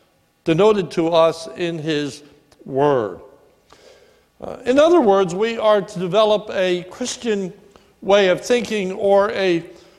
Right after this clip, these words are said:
Christian worldview. And that Christian worldview or Christian way of thinking is going to be countercultural. It's going to stand in opposition to some of the values and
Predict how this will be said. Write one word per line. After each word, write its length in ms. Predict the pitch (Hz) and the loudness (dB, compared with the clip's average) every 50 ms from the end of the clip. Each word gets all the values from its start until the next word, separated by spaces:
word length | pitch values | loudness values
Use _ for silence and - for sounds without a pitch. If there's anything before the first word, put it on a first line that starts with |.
| _ _ _ | _ _ _
Christian 640 | - - - 254 254 247 - - 214 196 180 165 160 - - - - _ _ _ _ _ _ _ _ - | -4 0 2 2 2 0 -2 -2 0 0 0 0 -4 -10 -14 -20 -20 _ _ _ _ _ _ _ _ -2
worldview. 1120 | 202 190 196 202 202 196 185 180 202 202 - 190 156 165 190 196 190 170 120 92 - - - - - - _ _ _ _ _ _ _ _ _ _ _ _ _ _ _ _ _ _ _ - - - - - - - _ | 2 4 6 6 6 4 4 2 -2 -4 -4 -4 0 2 4 6 6 4 2 0 -4 -12 -18 -20 -20 -20 _ _ _ _ _ _ _ _ _ _ _ _ _ _ _ _ _ _ _ -20 -20 -20 -20 -20 -20 -16 _
And 140 | - 180 165 | -6 -2 2
that 280 | 196 240 277 262 - - | 2 4 2 2 0 -2
Christian 680 | - 269 285 254 - - - 220 214 196 185 185 202 196 | -2 -2 -2 -2 -2 -4 -2 -2 -2 -2 -4 -4 -2 2
worldview 840 | 190 220 226 214 202 170 151 170 226 247 226 185 156 151 165 175 | 4 4 6 4 4 2 0 0 2 4 4 4 2 0 -2 -4
or 340 | 190 202 196 202 196 185 180 185 - - - - - | -2 0 2 2 2 2 0 -4 -8 -18 -20 -12 -4
Christian 400 | - 285 302 285 - 254 233 214 | -2 0 0 0 -2 -6 -4 0
way 180 | 214 226 220 202 | 2 2 2 2
of 140 | 185 156 - | 0 -2 -4
thinking 520 | - 254 247 240 - 208 202 196 196 185 - - - - _ _ | -4 -4 -4 -4 -4 -6 -8 -8 -8 -10 -14 -18 -20 -20 _ _
is 160 | - 190 175 143 | -4 -2 -2 -2
going 300 | 135 185 214 233 240 214 | 0 0 0 0 0 -2
to 80 | 220 | -4
be 160 | 185 214 202 | -2 -2 -4
countercultural. 1900 | 180 170 - - 220 233 247 247 226 - 247 240 220 208 202 - - - - - _ - - - 240 226 220 214 220 - 170 147 131 117 95 - - - - - _ _ - - - | -4 -6 -6 -2 0 0 0 0 0 -2 0 0 0 0 -4 -8 -16 -20 -20 -20 _ -12 -4 0 2 2 2 0 -2 -4 -2 -2 -2 -2 -4 -6 -10 -20 -20 -20 _ _ -20 -12 -8
It's 160 | - 185 - | -8 -6 -4
going 160 | - 247 285 277 | 0 0 0 0
to 60 | 247 | 0
stand 480 | - - - 247 262 277 285 285 254 | -4 -6 -4 -4 -2 -2 -2 -2 0
in 180 | 247 233 220 - - - - | -2 -2 -4 -6 -10 -4 0
opposition 920 | 214 220 226 226 233 202 160 147 208 233 240 240 - 170 147 135 151 170 - - - - _ _ | 0 0 0 0 -2 -4 0 2 2 2 2 2 0 -2 -2 -2 -4 -10 -12 -16 -20 -20 _ _
to 100 | - - | -6 -6
some 260 | 180 - - 247 254 | -2 2 2 2 2
of 80 | 262 226 | 2 2
the 80 | 226 196 | 0 2
values 840 | 165 165 214 220 240 247 240 208 170 143 143 160 190 202 190 151 | 2 4 4 4 6 4 4 2 0 -2 -2 -2 -2 -2 -4 -4
and 180 | 180 180 165 160 | -6 -6 -8 -8